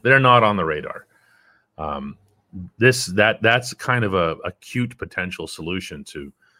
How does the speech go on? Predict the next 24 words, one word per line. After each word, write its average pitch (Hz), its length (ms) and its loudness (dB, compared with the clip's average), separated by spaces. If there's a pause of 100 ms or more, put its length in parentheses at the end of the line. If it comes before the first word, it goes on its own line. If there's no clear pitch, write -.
(580)
to 87 180 -6
a, - 220 -8
to 95 160 -6
a 78 80 -2
real 85 280 0
problem. 78 520 -2 (500)
Um, 69 300 -14 (400)
Leg-, 117 400 4
uh, 98 100 0 (140)
Poulin 165 420 6
is 104 180 0
ahead 104 260 4
of 85 100 2
Legare, 87 520 2
and 73 160 -12
Poulin 104 460 0
is 78 220 -10
not 85 640 -2 (300)
ready 90 440 0 (200)
for 80 180 -8
the 76 180 -6
N 73 80 -4
H 69 300 -8
L. - 240 -10